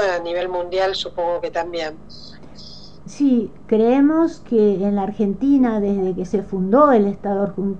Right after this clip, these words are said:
Speaker 2: argentino, el tráfico de bebés estuvo siempre presente.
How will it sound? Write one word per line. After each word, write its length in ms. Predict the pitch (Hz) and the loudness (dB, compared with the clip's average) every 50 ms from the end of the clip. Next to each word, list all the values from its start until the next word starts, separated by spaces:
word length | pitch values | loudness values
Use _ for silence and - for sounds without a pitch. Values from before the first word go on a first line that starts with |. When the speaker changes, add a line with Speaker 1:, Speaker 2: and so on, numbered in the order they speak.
| - - | -10 -8
Speaker 2:
argentino, 880 | 196 196 190 190 190 180 180 180 240 247 240 226 208 196 196 208 214 208 - - - - - - - | -8 -6 -6 -4 -4 -4 -4 -2 0 2 2 2 2 2 0 -2 -4 -6 -10 -18 -18 -18 -18 -10 -6
el 200 | 185 180 185 180 | -4 -2 -2 -2
tráfico 500 | - 233 240 262 269 - 269 220 247 233 | 0 2 2 2 2 0 0 0 2 2
de 180 | 220 220 208 | 2 4 2
bebés 560 | 196 196 196 190 196 208 214 233 269 262 - - - | 2 2 2 2 2 2 2 2 0 -2 -6 -12 -10
estuvo 400 | 196 190 - - 247 247 233 220 | -10 -10 -6 -2 0 0 0 0
siempre 420 | 214 - 247 247 247 240 240 220 180 | 0 -2 0 0 0 0 0 -2 -2
presente. 760 | 196 185 185 - - 285 247 226 208 190 175 190 185 180 | -4 -6 -6 -2 2 2 4 4 2 2 0 -2 -4 -4